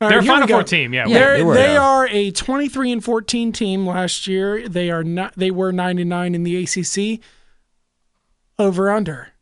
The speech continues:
Speaker 1: Syracuse, twenty-three wins.
Speaker 3: Over.
Speaker 1: Overall, nine wins
Speaker 3: Over.
Speaker 1: in
Speaker 2: Over, n-,
Speaker 1: conference.
Speaker 2: certainly over nine conference wins.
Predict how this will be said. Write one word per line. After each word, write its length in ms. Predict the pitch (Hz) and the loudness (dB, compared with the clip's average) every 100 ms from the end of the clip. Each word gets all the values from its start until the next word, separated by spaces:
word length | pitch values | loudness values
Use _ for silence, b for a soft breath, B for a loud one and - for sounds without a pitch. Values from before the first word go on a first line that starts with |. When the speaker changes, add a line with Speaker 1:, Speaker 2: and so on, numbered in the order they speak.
| _ - | _ -10
Speaker 1:
Syracuse, 680 | - 180 175 151 170 147 | -4 -2 -2 -4 -8 -8
twenty-three 520 | - 208 196 185 190 185 | -6 -4 -2 -2 -2 0
wins. 400 | 185 185 185 170 | -2 -2 0 2
Speaker 3:
Over. 480 | 135 147 120 90 - | 2 2 0 -2 -2
Speaker 1:
Overall, 840 | 190 196 175 190 196 214 220 220 226 | 0 0 0 0 2 2 0 -4 -4
nine 560 | 180 180 185 190 190 | -4 -2 -2 -2 -2
wins 200 | 180 180 131 139 123 | -2 2 4 4 2
Speaker 3:
Over. 100 | 113 | 0
Speaker 1:
in 60 | 156 | 2
Speaker 2:
Over, 240 | 175 170 170 | 2 4 2
n-, 120 | 147 | 0
Speaker 1:
conference. 260 | 147 - - | -6 -10 -8
Speaker 2:
certainly 380 | - 196 175 156 | -4 -2 -2 -2
over 220 | 139 131 | -2 -4
nine 220 | 127 120 | -6 -8
conference 420 | 117 110 101 - _ | -10 -12 -14 -20 _
wins. 260 | _ _ | _ _